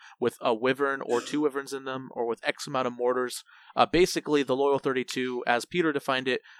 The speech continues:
was a minimal guard points battalion detachment, um, usually Valhallan or Catachan, um, though of course he probably took Cadians and others as well,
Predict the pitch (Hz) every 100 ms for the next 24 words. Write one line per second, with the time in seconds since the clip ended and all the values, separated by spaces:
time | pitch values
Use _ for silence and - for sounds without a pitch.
0 | - 127 127 - 139 127 127 - 131 143
1 | 156 151 147 139 131 _ - 143 135 135
2 | 135 - _ _ - 139 135 127 - 131
3 | - 139 160 196 214 _ _ _ 135 131
4 | 120 - 127 120 _ 120 117 113 123 127
5 | 120 113 _ 117 110 104 120 120 117 113
6 | - 151 165 170 160 151 _ - _ 120
7 | 113 131 120 - 127 135 - 110 117 113
8 | 113 - 117 113 110 113 110 113 113 -
9 | 127 123 123 131